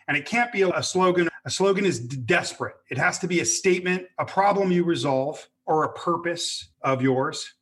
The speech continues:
or a result you achieve. And it has to be oversized. So these companies come to me, or an individual comes to me, and they have forty-five things about themselves that they think are important. And they say, "Jamie, how do I distill it down to that one thing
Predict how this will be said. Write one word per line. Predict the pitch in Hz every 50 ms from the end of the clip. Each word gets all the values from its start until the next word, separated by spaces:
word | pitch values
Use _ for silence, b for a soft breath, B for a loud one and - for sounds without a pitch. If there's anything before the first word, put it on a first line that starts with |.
| _ _ _
or | - 156 156 156 156 156 -
a | 156
result | 151 151 143 117 123 160 160 170 180 - - -
you | - 151 143 139
achieve. | 131 - - 160 135 120 101 85
And | 113
it | 131 117
has | - 165 180 202 185 -
to | 202
be | 180 175 170 147
oversized. | 156 165 156 156 131 - - 117 104 101 101 101 101 - b b b b
So | - - 233 -
these | - 196 -
companies | - 247 277 277 262 226 -
come | - 190 196 190 180
to | 180
me, | 180 185 185 185 185
or | 165 143 135
an | 135 135
individual | 160 185 214 185 202 175 180 180 175
comes | - 196 170 160 -
to | - 156
me, | 156 156 151 156 156 143 B B -
and | 156 156 165
they | 165 170 165 160
have | 139 165 185 175 175 165 B B B B _ _ _
forty-five | - 240 254 254 254 175 - 214 196 190 185 -
things | 208 214 214 196 147
about | 160 160 156 147 -
themselves | - 156 131 - - 160 151 151 143 113 131
that | 147 -
they | 160 160 160
think | 160 - 170 151 -
are | - 135 -
important. | - - - 147 139 - 113 - - - _ _ 147
And | 151 156
they | 160
say, | 156 - 180 175
"Jamie, | 170 170 175 180 180 170
how | 135 156 196 214
do | 226 240
I | 240 208
distill | 180 175 - - - 196 185
it | 185 -
down | 170 170 160 160 170 147
to | 135 151
that | 151 147 151 143 143 165
one | 170 175 190 202 214 208 202 180 175 -
thing | 185 180 156 131 120 120 120 123